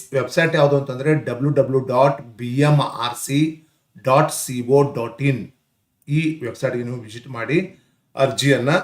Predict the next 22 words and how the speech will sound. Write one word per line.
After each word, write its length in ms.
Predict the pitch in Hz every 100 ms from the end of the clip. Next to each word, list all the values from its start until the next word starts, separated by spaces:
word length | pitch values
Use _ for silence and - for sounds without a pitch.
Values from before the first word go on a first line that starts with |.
| -
ಆನ್‌ಲೈನ್‌ದಲ್ಲಿ 1000 | 107 120 127 135 127 113 131 202 170 _ _ _ _ _ _ _ _
ಸಲ್ಲಿಸಬೇಕಾಗತ್ತೆ. 1080 | - 151 156 156 113 113 104 107 143 156 151 _ _ _ _ _ _ _ _ _ 151
ಆಮೇಲೆ 520 | 156 156 160 165 -
ಯಾವುದೇ 320 | 139 135 160
ಪರೀಕ್ಷೆ 440 | 202 165 160 165 170
ಇರುವುದಿಲ್ಲ 440 | 143 127 117 110
ರೀ, 280 | 101 104 -
ಈ 200 | 131 143
ಹುದ್ದೆಗಳಿಗೆ 460 | 156 135 143 135 139
ಯಾವುದೇ 280 | 117 117 139
ಪರೀಕ್ಷೆ 420 | - 117 139 117
ಇಲ್ಲ, 160 | 117
ನೇರ 420 | 135 110 120 139 131
ನೇಮಕಾತಿ 480 | 120 120 117 110
ಇರುತ್ತೆ. 600 | 110 107 - 151 165 _ _ _ -
So, 120 | 120
ಇದರ 180 | 117 117
ಒಂದು 240 | 117 117
ನೀವು 240 | 110 113 -
ಯೂಸನ್ನ 320 | 120 120 117
ನೀವು 180 | 120 117
ತಗೋಬಹುದು. 640 | 156 160 - 104 -